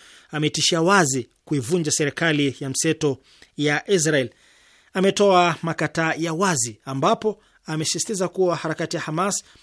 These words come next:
inapaswa kuvunjwa kama sharti la kusalia mamlakani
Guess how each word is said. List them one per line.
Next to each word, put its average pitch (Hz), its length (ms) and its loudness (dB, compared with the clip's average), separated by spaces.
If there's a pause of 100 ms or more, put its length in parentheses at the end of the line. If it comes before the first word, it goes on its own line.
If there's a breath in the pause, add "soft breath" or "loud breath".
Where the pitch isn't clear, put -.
(140 soft breath)
inapaswa 156 540 -4
kuvunjwa 156 600 -2
kama 151 240 -6
sharti 208 540 -2 (320 soft breath)
la 147 140 -4
kusalia 151 480 -2
mamlakani 147 600 -2